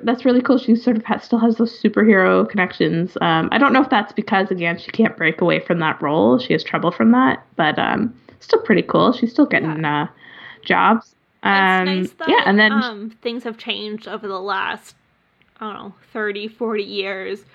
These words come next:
Speaker 2: where you can, like, even if you are stuck typecast as a superhero, there's so much more you can do versus back in, like, the seventies and eighties, there might have been, like,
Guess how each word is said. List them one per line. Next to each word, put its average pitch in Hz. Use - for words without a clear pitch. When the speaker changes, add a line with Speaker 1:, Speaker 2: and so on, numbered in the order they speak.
Speaker 2:
where 214
you 233
can, 208
like, 196
even 220
if 226
you 214
are 196
stuck -
typecast -
as 196
a -
superhero, 277
there's 220
so 226
much 226
more 202
you 196
can 190
do 180
versus 190
back 190
in, 190
like, -
the 214
seventies 196
and 247
eighties, 269
there 214
might 202
have 185
been, -
like, 190